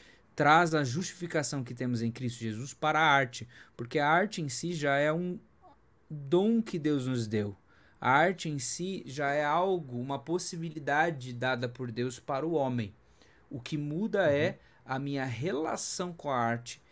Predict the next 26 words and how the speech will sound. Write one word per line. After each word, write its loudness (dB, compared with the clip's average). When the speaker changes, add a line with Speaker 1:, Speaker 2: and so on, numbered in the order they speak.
Speaker 1:
e -6
o -8
que -6
eu -4
estou -6
fazendo -4
com -2
ela, 2
ou -2
melhor, 2
a 2
utilidade -2
que -8
eu -4
dou. -4
Vamos 2
voltar 4
lá 6
pra 0
Gênesis -4
quatro. -4
Você -4
tem -2
a 0
família -2
de -4